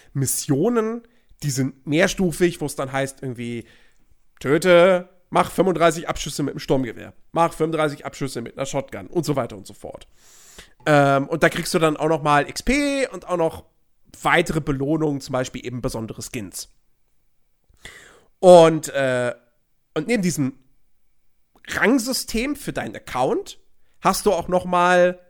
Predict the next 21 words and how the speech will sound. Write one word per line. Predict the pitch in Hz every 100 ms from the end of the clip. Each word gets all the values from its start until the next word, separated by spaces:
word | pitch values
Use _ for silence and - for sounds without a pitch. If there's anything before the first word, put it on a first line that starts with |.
| _ _ _ _
ein | 151
Levelsystem | 156 151 165 170 - 151 147
für | -
jede | 147 135 143
einzelne | 127 131 - 160 165
Waffe. | 233 254 123 - _ _ _ _ _ _ _ _ _ _ _
Und | - 135
wenn | 127
du | 127
mit | 120 -
einer | 113
Waffe | 170 302
im | 247
Level | 139 131 131
aufsteigst, | 120 131 170 -
dann | 160
schaltest | - 170 165 -
du |
für | 123
diese | 123 240 339 208
Waffe | 190 233 240 247